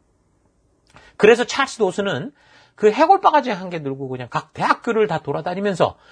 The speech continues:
엄청난 개런티를 받고 강의를 하고 다녔습니다. 그래서 찰스 도슨은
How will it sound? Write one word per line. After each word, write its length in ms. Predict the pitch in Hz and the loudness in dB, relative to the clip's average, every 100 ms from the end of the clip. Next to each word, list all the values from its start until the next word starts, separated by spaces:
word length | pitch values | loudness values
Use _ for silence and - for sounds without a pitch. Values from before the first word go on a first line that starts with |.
| - _ | -20 _
엄청난 760 | 139 262 - 240 233 214 170 - _ | 2 2 -2 -6 -4 -6 -8 -16 _
개런티를 480 | - 143 175 151 135 | -6 -4 -4 -6 -4
받고 400 | 117 104 294 320 _ _ | -4 -2 -6 -6 _ _
강의를 360 | - 123 151 135 | -8 -4 -4 -6
하고 160 | 143 | -8
다녔습니다. 540 | 113 104 87 - 85 _ | -14 -14 -16 -20 -20 _
그래서 520 | 233 262 277 175 302 _ _ _ | 2 4 4 4 -2 _ _ _
찰스 360 | - 240 - - | -4 -2 -2 -4
도슨은 460 | 233 214 247 254 | -8 -6 -4 -6